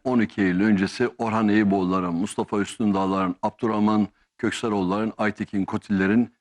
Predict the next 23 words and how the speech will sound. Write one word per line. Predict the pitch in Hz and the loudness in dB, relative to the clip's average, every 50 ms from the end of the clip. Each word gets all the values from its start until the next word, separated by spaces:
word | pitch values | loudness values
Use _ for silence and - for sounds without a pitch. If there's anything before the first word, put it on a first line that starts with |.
| _ - | _ -4
Bülent | 156 139 113 101 87 - | -2 0 0 -2 -2 -2
Ecevitlerin | 127 95 107 104 95 90 - 104 95 92 92 87 | 0 2 2 2 0 0 -2 -2 -2 0 0 2
C | 95 104 101 | 2 2 2
H | 95 | 2
P'siyim. | - 107 92 - - 120 135 156 - - _ _ _ _ _ - | 2 -2 -2 0 2 2 2 0 -2 -6 _ _ _ _ _ -4
Yeni | - 165 151 139 120 98 | 0 2 2 2 2 2
C | 107 104 104 | 2 2 2
H | 101 | 0
P | - 104 101 | 0 0 0
ile | 98 98 117 127 131 | 0 2 0 -2 -2
farklı | - - 139 139 - - - | -4 -6 -6 -6 -6 -4 -2
görüş | 107 107 107 107 104 - 110 | 0 2 2 2 0 0 -2
ayrılıklarımız, | 104 104 98 95 - - 98 95 95 104 113 104 - - - _ _ _ _ _ - 123 | 0 0 0 -2 -2 -2 -2 0 0 0 0 -2 -4 -8 -10 _ _ _ _ _ -12 -10
e, | 120 113 | -8 -6
olduğunu | - 147 120 107 92 95 92 107 123 110 | -4 -2 -2 0 0 0 0 2 2 4
görüyorum. | 107 107 104 107 95 87 92 117 127 - _ _ _ _ _ _ _ _ - | 4 4 4 4 2 2 0 -2 -2 -4 _ _ _ _ _ _ _ _ -4
Evet, | 160 143 107 - - - - _ _ _ _ _ _ _ _ _ _ _ _ _ _ _ _ _ _ _ _ | -2 -2 -4 -6 -10 -18 -20 _ _ _ _ _ _ _ _ _ _ _ _ _ _ _ _ _ _ _ _
Mustafa | - - - 101 - 117 104 | -16 -14 -12 -12 -10 -10 -10
Kemal'in | - - 104 95 95 95 92 107 110 110 - - _ _ _ _ _ _ _ _ _ _ - | -8 -8 -6 -4 -4 -2 0 0 0 0 -2 -6 _ _ _ _ _ _ _ _ _ _ -4
Türkiye | - 131 - - 110 98 95 | -2 -2 0 0 0 2 2
Değişim | 98 95 87 - 113 101 | 2 0 0 -2 -4 -4
Partisi | - - 98 95 - - 104 | -4 -4 -6 -6 -6 -6 -4
olarak | 95 101 107 117 - | -2 -2 -2 -2 -4